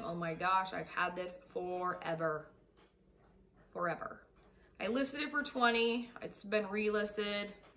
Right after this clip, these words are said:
what seems like a million times. Um, I got a twelve dollar offer. I countered at fifteen, and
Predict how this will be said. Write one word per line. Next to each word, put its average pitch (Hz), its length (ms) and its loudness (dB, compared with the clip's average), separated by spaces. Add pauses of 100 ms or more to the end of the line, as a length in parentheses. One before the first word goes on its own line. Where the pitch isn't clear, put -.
(1120)
what - 240 -4
seems 190 220 -6
like 180 160 -4
a - 20 -6
million 185 320 -6
times. 180 440 0 (500)
Um, 180 460 4 (280)
I - 60 -8
got 208 160 4
a - 20 -2
twelve 247 300 0
dollar 247 240 8
offer. 220 380 6
I 190 100 0
countered 226 400 2
at 214 120 -2
fifteen, 214 420 2
and 175 120 -4